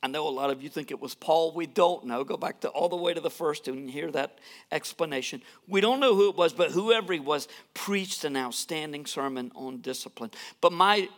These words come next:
responsibility goes just a little beyond, uh, reading the text. As I read, though, I want you to listen at a deeper level, as if it's more than a s-, simply a necessary step to getting to the meat of the message. Let the Lord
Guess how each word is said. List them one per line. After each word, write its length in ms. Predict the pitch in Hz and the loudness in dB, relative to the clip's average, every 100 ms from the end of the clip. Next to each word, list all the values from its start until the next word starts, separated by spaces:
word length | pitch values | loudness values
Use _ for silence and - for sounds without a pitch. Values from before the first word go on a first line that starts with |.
| - | -6
responsibility 800 | 170 - 165 160 151 160 156 139 | -6 -4 -4 -6 -4 -2 -2 -2
goes 220 | 147 139 | -2 -4
just 220 | - 190 | -8 -6
a 60 | 214 | -4
little 300 | 185 196 170 | -2 -2 -4
beyond, 500 | 147 131 123 127 120 - - - _ | -6 -4 -2 -2 -4 -10 -20 -20 _
uh, 180 | 117 117 | -8 -8
reading 380 | 135 143 139 135 | -6 -6 -4 -8
the 100 | 127 | -8
text. 500 | - 113 - - - - - - | -6 -6 -6 -16 -16 -18 -6 4
As 220 | 294 302 | 4 4
I 180 | 311 294 | 2 2
read, 400 | 269 339 359 214 | 2 4 4 2
though, 280 | 139 127 - | 2 2 0
I 80 | 226 | -4
want 300 | 254 349 - | -6 -4 -6
you 60 | 339 | -6
to 60 | |
listen 680 | 277 196 220 302 - 185 147 - - - - | -6 -6 -4 0 2 0 -2 -14 -20 -16 -10
at 120 | 226 | -8
a 40 | 208 - | -8 -4
deeper 340 | 285 - 233 | -4 2 4
level, 520 | 196 180 180 151 123 - - - - | 6 6 6 4 -2 -6 -16 -10 2
as 180 | 185 285 | 4 4
if 160 | - | 2
it's 280 | 233 - - - - 185 | 0 0 -10 -16 -12 0
more 560 | 202 226 277 294 254 | 4 4 4 4 4
than 220 | 190 180 | 4 2
a 20 | 175 | 2
s-, 360 | - - - - - | 2 0 0 -4 -10
simply 440 | - 294 - 247 202 | -2 -2 0 2 2
a 80 | |
necessary 840 | 175 175 233 247 - 202 226 190 175 | 2 0 0 0 -2 0 2 2 2
step 380 | - 208 190 190 | 0 2 2 0
to 80 | |
getting 340 | 175 196 196 185 | 0 0 0 -4
to 140 | - | -8
the 140 | 175 165 | -6 -8
meat 440 | 156 175 170 - 151 | -6 -6 -6 -8 -10
of 140 | 117 | -6
the 80 | 139 | -6
message. 520 | 139 143 - 143 - | -2 -4 -6 -10 -6
Let 500 | 165 196 277 294 - | -2 0 0 -2 -2
the 120 | 247 | -2
Lord 440 | 196 196 175 160 | 2 2 4 2